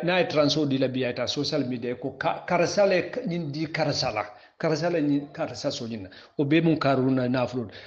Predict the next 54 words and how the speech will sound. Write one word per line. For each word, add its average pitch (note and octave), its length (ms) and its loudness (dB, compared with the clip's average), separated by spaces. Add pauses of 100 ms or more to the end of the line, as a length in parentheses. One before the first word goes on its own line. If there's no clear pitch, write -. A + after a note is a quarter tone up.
(120)
Duŋ, B3 220 8 (600)
ye C#4 120 8
naafulo D#4 520 8 (120)
je, A3 80 6
naafulo A3+ 400 4
mu A3+ 80 6
ye G#3+ 80 8
a G#3 80 8
loŋ G3+ 100 4
ko E3 140 0
hadamadiŋo F#3+ 440 4
ka E3+ 120 2
a D#3 60 4
fañitandi E3 500 4
naafulo D3 400 4
kono. A2+ 200 -4 (280)
Wo F3 100 4
fanaŋ E3 280 4 (100)
Karuna E3+ 460 4
naafulo E3+ 500 2
loŋ. A#2+ 280 0 (180)
Wo E3 80 -2
le, D#3 60 0 (120)
wo F3+ 140 0
bee E3 160 4
mu F3 180 2
Karuna C#3 400 2
naafulo C3+ 300 0
la. B2 60 -2
Naafulolu D3 440 0
maŋ B2+ 160 -2
seneya, A2+ 400 -6
Karuna C#3 360 0
naafulo C3+ 360 -2
le. G#2+ 60 -12 (280)
Aniŋ C#4 200 8 (340)
hadamadiŋo D4 540 8
mu B3 120 8
ye B3 60 8
a A#3 60 6
loŋ A3 140 4
ko G3 60 4
a F3 40 0
ka F#3+ 100 2
yanda F#3+ 420 6
sembo F3 320 2
la, D#3 80 6
a - 40 -2
ka D#3 80 0
fentaŋo F#3+ 500 2
to E3 140 2
ñiŋ D3+ 160 2
sembo E3+ 500 6
kono. B2+ 320 0